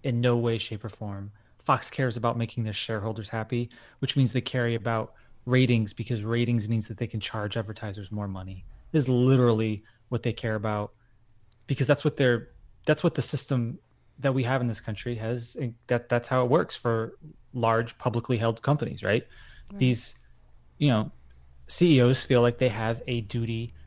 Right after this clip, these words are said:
Speaker 1: to their shareholders, which I could go on a whole rant about how that's mis-, misguided M B A culture nonsense, but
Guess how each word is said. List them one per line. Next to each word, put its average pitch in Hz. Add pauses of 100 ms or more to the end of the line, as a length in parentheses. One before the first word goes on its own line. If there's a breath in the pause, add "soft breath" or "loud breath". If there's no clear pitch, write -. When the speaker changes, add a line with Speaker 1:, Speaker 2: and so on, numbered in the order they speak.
(140)
Speaker 1:
to 131
their 123
shareholders, 104 (260)
which - (200)
I 123
could -
go 131
on 120
a 113
whole 127
rant 117
about 123
how 120
that's 117
mis-, 123 (120)
misguided 120
M 127
B 117
A 113
culture 113 (600)
nonsense, 117 (500 soft breath)
but 131